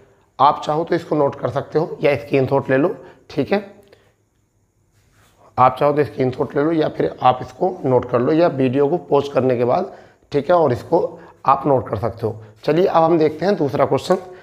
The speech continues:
ठीक है। आप उस क्वेश्चन को पढ़िए और फिर हम इन्हीं, इसी तरीके से क्वेश्चन को उनको भी करते हैं। आपको कोई घबराने की कोई बात नहीं है, कोई भी घबराने की बात यहाँ नहीं है। सारे क्वेश्चन जो है गुना वाले इसी तरीके से हो जाएंगे। तो यहाँ दूसरा क्वेश्चन है,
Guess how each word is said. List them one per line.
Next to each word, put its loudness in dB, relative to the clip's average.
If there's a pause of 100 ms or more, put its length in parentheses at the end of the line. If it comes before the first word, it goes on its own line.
(180)
ठीक 0
है। -4
आप 4
उस -8
क्वेश्चन -6
को -2
पढ़िए -6 (380)
और 2
फिर 2
हम 4
इन्हीं, 4
इसी -2
तरीके 2
से 0
क्वेश्चन -4
को -6
उनको 0
भी 0
करते -2
हैं। -10 (640)
आपको 2
कोई 0
घबराने 0
की -4
कोई 0
बात 0
नहीं 0
है, -2
कोई 0
भी 2
घबराने 0
की 0
बात 0 (300)
यहाँ 0
नहीं 0
है। 0
सारे 4
क्वेश्चन -4
जो 0
है -2
गुना -2
वाले -4
इसी -4
तरीके -6
से -4 (440)
हो 6
जाएंगे। 0
तो -4
यहाँ 0
दूसरा 2
क्वेश्चन -2
है, -6